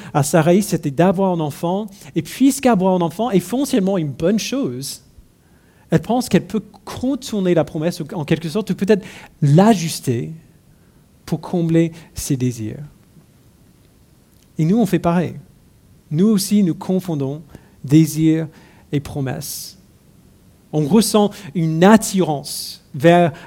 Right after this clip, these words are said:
quelque chose, un désir qui ne nous quitte pas. Et si ce qu'on désire est une bonne chose, on présume que ça doit être la volonté de Dieu pour nous. Et donc, on présume que ce désir,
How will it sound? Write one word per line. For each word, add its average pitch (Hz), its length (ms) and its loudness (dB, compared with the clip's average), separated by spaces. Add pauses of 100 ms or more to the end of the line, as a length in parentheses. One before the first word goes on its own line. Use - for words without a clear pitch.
quelque 175 320 2
chose, 185 460 -2
un 160 100 0
désir 185 400 2
qui 196 160 -4
ne 170 60 -4
nous 151 140 -6
quitte - 360 -4
pas. 202 380 -4 (760)
Et 190 100 10
si 269 300 2
ce - 160 -4
qu'on 202 200 0
désire 165 560 2
est 165 180 -4
une 135 160 -4
bonne 160 320 0
chose, 156 580 -8 (320)
on 180 140 2
présume 226 560 0
que 202 120 2
ça 196 200 0
doit 180 560 -2
être 127 380 -4
la 127 140 2
volonté 127 560 -8 (420)
de 147 80 -2
Dieu 151 320 -2
pour 131 200 -10
nous. 120 300 -10 (640)
Et 147 100 0
donc, 180 220 -2
on 160 60 0
présume 196 480 0
que 185 120 -6
ce 160 180 -6
désir, 156 500 0